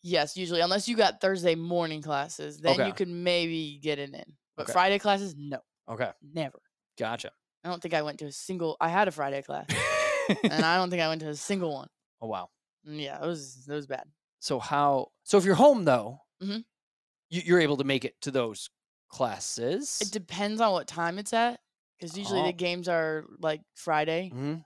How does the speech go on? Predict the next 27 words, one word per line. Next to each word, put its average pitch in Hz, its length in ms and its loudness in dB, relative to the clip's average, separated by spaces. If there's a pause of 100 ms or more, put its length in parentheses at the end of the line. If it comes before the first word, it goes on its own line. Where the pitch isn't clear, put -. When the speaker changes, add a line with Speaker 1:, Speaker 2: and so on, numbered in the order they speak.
(240)
Speaker 1:
So 165 640 -2
we 165 160 -6
would 165 240 -8
usually 165 320 -8
start, 160 480 -6
like, - 500 -8 (720)
team 170 680 -12
stuff, 160 520 -8
like, 156 260 -10
pregame 160 360 -6
meal 160 260 -6
at, 151 80 -6
Speaker 2:
Mm-hmm. - 100 -6
Speaker 1:
like, 143 220 -8 (580)
one 156 160 -10
or 151 80 -12
two. 170 640 -10
Speaker 2:
Oh. 127 380 4 (260)
Speaker 1:
And 156 180 -8
then 165 360 -8
we'd 165 200 -12 (200)
start 156 260 -6
rolling 151 300 -8
into 156 160 -10
things, 202 380 -10
so 156 120 -6
Speaker 2:
Gotcha. 120 520 0